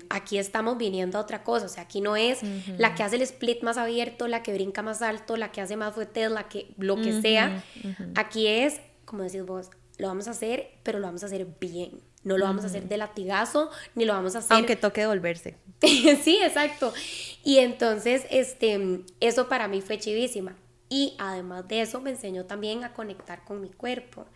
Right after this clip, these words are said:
Speaker 2: Ujú.
Speaker 1: que para la regulación de emociones,
Speaker 2: Ujú.
Speaker 1: eso es algo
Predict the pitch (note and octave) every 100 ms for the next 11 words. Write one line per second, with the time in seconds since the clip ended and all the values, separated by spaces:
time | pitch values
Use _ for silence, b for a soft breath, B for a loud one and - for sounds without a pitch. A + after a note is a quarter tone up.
0 | B G#3+ G3+ G3 G#3+ G#3 G3+ G3+ G3+ F#3+
1 | F#3+ F#3+ F3+ G3+ F#3+ G#3 B3 - A3+ A3+
2 | A#3 C4+ - - _ B B B A3+ G#3
3 | - G#3 A#3 A#3+ A#3+ G#3+ G3+ G3+ A3+ -